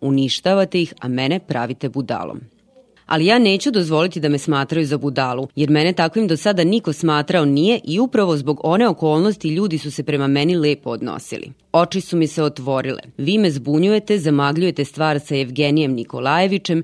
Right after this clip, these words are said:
i kad ja sa vašim još neodgonetnutim pismom od sedmog ovog meseca tražim da se objasnim s vama, vi mi zakazujete lažne sastanke, a u stvari se skrivate.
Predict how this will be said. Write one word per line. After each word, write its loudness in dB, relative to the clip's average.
i -2
kad 0
ja 4
sa -6
vašim 0
još -2
neodgonetnutim 0
pismom 0
od -4
sedmog 2
ovog -2
meseca -2
tražim 2
da -2
se -4
objasnim -2
s -10
vama, 0
vi 0
mi 0
zakazujete -2
lažne 0
sastanke, -2
a 0
u 2
stvari 0
se -8
skrivate. -4